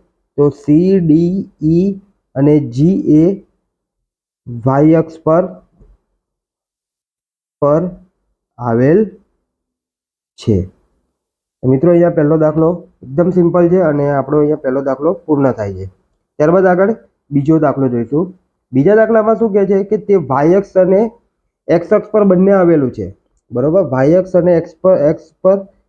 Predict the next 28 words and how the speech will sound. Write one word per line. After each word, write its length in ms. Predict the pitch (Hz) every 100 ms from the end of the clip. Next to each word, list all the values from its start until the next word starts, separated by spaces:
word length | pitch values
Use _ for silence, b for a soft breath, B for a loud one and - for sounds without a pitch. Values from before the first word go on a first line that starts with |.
| _
બંને 340 | 151 160 190 196
પર 120 | 202
આવેલું 420 | 185 160 139 117
હોય, 160 | 95 - _ _ _ -
તો 120 | 151
બંને 300 | 139 160 185
પર 140 | 196 196
ક્યારે 280 | 208 202 208
આવે? 200 | 185 185 180 151
જ્યારે 240 | 160 170
બંનેના 480 | 151 151 170 175 165
યામ 240 | 165 165
ઝીરો 260 | 139 147 147
ઝીરો 300 | 147 147 143
હોય 180 | 147 208
ત્યારે 580 | _ _ 139 117 104 -
જ. 80 | _ _ _ _ _ _ _ _ _ _ _ -
બીજો 260 | 170 202
શું 160 | 226 226
છે 120 | 220
કે 80 | 208
તેની 320 | 202 180 214 214
કોટી 420 | 185 180 214 233 -
એ 60 | 190 - -
પાંચ 240 | 190 190 190
છે 100 | 131 113 - - 87 - - - -
અને 140 | 151 185
તે 140 | 185